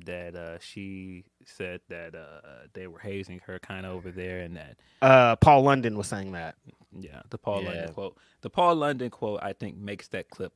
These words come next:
Speaker 1: look a lot worse.
Speaker 2: Yeah, it does.
Speaker 1: Yeah.
Speaker 2: It's awful, terrible stuff.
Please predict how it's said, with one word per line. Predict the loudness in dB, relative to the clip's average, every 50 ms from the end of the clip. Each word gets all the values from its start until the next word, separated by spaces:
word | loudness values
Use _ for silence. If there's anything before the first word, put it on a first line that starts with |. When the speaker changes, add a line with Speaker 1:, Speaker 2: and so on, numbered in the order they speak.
| _ _
Speaker 1:
look | -12 -12 -12 -12 -14
a | -16
lot | -16 -16 -16 -18 -16 -18
worse. | -20 -20 -18 -20 -20 -20 -20 -20 _ _
Speaker 2:
Yeah, | -14 -12 -10 -10 -10 -10 -12
it | -14 -14
does. | -12 -12 -10 -10 -10 -12 -12 -14 -18 -20 -20 _ _ _ _ _ -20
Speaker 1:
Yeah. | -20 -20 _ _ -20 _ _ _ _
Speaker 2:
It's | -18 _
awful, | -10 -10 -10 -10 -12 -14 -14 -14 -14 -16 -18 _ _ -14
terrible | -12 -12 -12 -10 -12 -14
stuff. | -14 -12 -10 -10 -10 -10 -12 -16